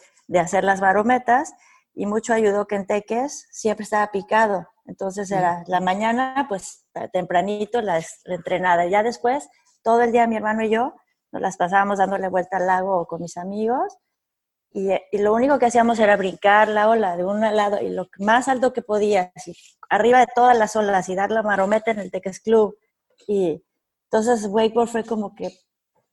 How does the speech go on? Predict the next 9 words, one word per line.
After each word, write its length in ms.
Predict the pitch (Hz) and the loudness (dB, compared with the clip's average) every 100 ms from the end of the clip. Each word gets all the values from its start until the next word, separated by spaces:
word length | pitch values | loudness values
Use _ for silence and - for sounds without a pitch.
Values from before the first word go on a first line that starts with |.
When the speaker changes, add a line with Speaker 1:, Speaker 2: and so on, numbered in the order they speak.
| _ _ - | _ _ -16
Speaker 1:
natural, 800 | 104 147 196 190 196 214 233 214 | -10 -4 -2 -2 2 6 6 6
así, 180 | 185 185 | 0 -2
guau, 480 | 170 190 196 - | 0 0 0 -4
o 60 | 165 | -8
sea, 180 | - 170 | -10 -8
y 60 | |
ahora 160 | 180 190 | -4 -4
en 80 | 190 | 0
planito. 520 | 180 185 220 220 175 | 0 2 0 -2 -12